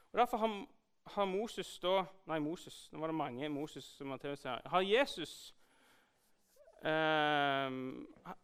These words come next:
undervist ting, og så har Matteus organisert dette i fem taler gjennom Matteusevangeliet.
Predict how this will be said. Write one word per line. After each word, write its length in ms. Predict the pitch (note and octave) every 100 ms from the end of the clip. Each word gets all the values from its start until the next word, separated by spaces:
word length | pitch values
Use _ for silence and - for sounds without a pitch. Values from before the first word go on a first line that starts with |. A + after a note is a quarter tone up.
| _
undervist 540 | F#3 G3 B3+ D4+ - -
ting, 280 | C#4 D4+ -
og 100 | -
så 100 | G3+
har 100 | G3
Matteus 600 | G3 - G#3+ G#3 - - - _
organisert 640 | E3+ F3+ E3+ - E3+ - -
dette 400 | - _ - B2+ - _ _ _ _ _ _ _ _
i 60 | F3
fem 540 | - - G#3+ C4 E3+ - - _ _ -
taler 540 | - C#3+ A2+ D#3+ F3
gjennom 320 | E3+ F3+ E3+ D3+
Matteusevangeliet. 800 | D3 D#3 D3+ C#3 B2+ A#2 G2+